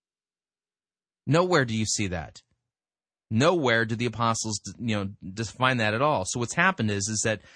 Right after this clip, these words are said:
the liberals want to cut you off from Paul, and then they're gonna eise-, they eisegete regarding, uh, what Jesus has done. Now, the funny thing is, is that, um, Jesus himself,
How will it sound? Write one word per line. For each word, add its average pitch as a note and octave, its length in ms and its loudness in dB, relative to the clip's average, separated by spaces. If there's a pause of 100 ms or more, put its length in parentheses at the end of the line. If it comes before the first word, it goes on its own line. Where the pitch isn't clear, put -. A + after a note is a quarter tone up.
(280)
the A2+ 100 -2
liberals F#3+ 500 0
want D3+ 200 0
to A#2 80 -8
cut G#2+ 320 -2
you G2 140 -2
off C#3+ 220 4
from G3+ 160 -2
Paul, E3 460 2
and B2+ 160 0
then C3 100 2
they're B2+ 120 2
gonna A#2+ 240 0
eise-, D3 340 2
they B2 140 2
eisegete A#2 540 0
regarding, G#2+ 520 -2 (380)
uh, G#2 400 0
what A2 260 -4
Jesus G#2+ 460 -2
has G2 160 -6
done. F2+ 280 -8 (300)
Now, C#3 100 2
the C#3 80 -4
funny B3+ 320 0
thing D3+ 280 0
is, A2 320 2
is G#2 160 -6
that, G#2 240 0 (180)
um, A2+ 380 0 (720)
Jesus G3+ 560 0
himself, B2 640 0